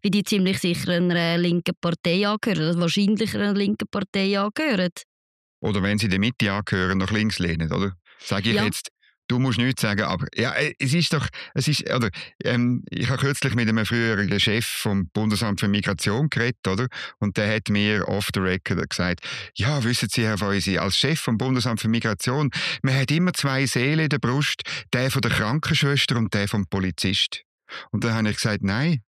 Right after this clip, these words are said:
Speaker 2: eigentlich hat, sollte man ja das Gesetz umsetzen, oder?" Das ist einfach, also, die, nur schon, nur schon das, dass man im Zweifel dann halt Krankenschwester ist, oder?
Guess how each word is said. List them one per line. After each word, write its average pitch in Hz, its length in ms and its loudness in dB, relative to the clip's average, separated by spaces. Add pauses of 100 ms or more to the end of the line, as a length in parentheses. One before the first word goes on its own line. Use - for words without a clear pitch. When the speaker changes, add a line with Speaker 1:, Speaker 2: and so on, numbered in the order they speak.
(300)
Speaker 2:
eigentlich 117 380 0
hat, 120 200 -2
sollte 120 220 -2
man 110 100 2
ja 101 40 2
das 95 160 -2
Gesetz 147 320 -2
umsetzen, 135 560 0
oder?" 117 240 -2 (200)
Das 117 200 -2
ist 120 120 2
einfach, 113 360 -2
also, 120 180 -2 (160)
die, 123 240 -2
nur 151 240 0
schon, 165 200 2 (260)
nur 156 160 2
schon 156 160 2
das, 123 380 -2
dass 123 160 0
man 113 120 0
im 120 200 0
Zweifel 135 420 0
dann 117 160 0
halt 110 160 -2
Krankenschwester 131 840 0
ist, - 200 0 (320)
oder? 110 200 0